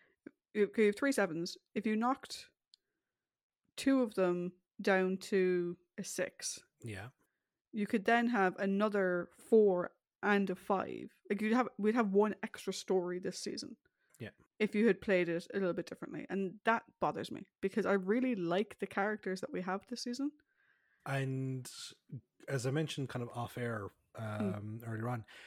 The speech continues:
Speaker 2: going forward, it, this is kind of it. It's
Speaker 1: Yep.
Speaker 2: like you've got, the format will be t-, usually two fours and three sixes
Speaker 1: Mm.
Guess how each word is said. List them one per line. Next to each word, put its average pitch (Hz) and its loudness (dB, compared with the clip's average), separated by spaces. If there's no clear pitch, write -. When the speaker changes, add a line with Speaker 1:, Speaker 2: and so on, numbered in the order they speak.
Speaker 2:
going 143 2
forward, 156 2
it, 113 -6
this 135 -4
is 185 -4
kind 175 0
of 143 -2
it. 143 -2
It's 123 -6
Speaker 1:
Yep. 214 -4
Speaker 2:
like 123 -8
you've 127 -2
got, 120 -6
the 131 -8
format 165 -4
will 139 -2
be 120 -4
t-, - -12
usually 135 -2
two - -4
fours 131 -2
and 113 -6
three 127 -4
sixes - -8
Speaker 1:
Mm. 185 0